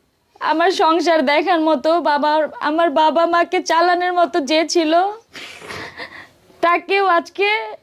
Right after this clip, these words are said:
তারা খেয়ে ফেললো। আসসালামু আলাইকুম। আমি আজকে আপনাদের মাঝে উপস্থিত হইছি। আমি কখনো কল্পনা করি নাই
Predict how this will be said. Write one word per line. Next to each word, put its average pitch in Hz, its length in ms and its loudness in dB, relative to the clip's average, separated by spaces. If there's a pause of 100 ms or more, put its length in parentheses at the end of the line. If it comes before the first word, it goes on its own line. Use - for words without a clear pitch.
(120)
তারা 403 240 0
খেয়ে 415 340 0
ফেললো। 359 460 2
আসসালামু 233 840 -6
আলাইকুম। 214 440 -6 (1400)
আমি 226 260 -2
আজকে 226 240 -2
আপনাদের 226 360 -2
মাঝে 220 420 -4
উপস্থিত 226 640 -8
হইছি। 214 380 -6 (440)
আমি 226 160 -6
কখনো 240 320 0
কল্পনা 240 500 -2
করি 226 280 -2
নাই 226 240 -4